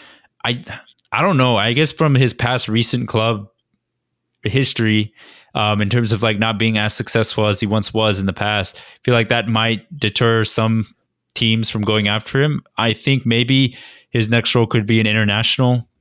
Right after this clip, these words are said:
international play. Could be, but, um, at this point, I don't know. Uh, we'll see where Jose Mourinho kinda ends up. But, you know, we didn't wanna, we wanted to make sure we kinda hit on that because we didn't want that to get lost into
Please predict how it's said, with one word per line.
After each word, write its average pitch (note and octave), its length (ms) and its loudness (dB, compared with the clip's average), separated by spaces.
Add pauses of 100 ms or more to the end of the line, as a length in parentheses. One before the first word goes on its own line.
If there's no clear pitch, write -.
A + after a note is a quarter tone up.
(120)
international A2+ 560 0
play. D#3 340 0 (420)
Could C3 180 0
be, D3 220 4
but, A2+ 340 -2 (440)
um, G#2 560 0 (180)
at G#2+ 120 -2
this C3+ 140 0
point, C#3+ 280 2
I A2+ 80 0
don't A2 100 2
know. F#2+ 140 -2 (200)
Uh, G2+ 380 0
we'll A#2 120 2
see C#3 200 2
where A#2+ 180 4
Jose A#2 260 2
Mourinho G#2+ 400 0
kinda G2+ 180 -4
ends G2+ 240 0
up. G#2+ 180 0
But, G2 200 0
you G#2+ 100 0
know, G2 100 2
we A2+ 160 0
didn't B2+ 200 2
wanna, A2+ 320 0 (360)
we A#2 140 4
wanted B2+ 200 4
to B2 60 4
make A#2 160 2
sure - 120 0
we G#2+ 80 2
kinda G#2+ 160 -2
hit G#2+ 120 -2
on G#2 120 0
that G#2 160 0
because G2 240 -2
we G#2 80 2
didn't A2 160 2
want G#2+ 160 2
that G#2 160 -2
to G2+ 60 -8
get G2 140 -2
lost G2 360 -2
into F#2+ 320 0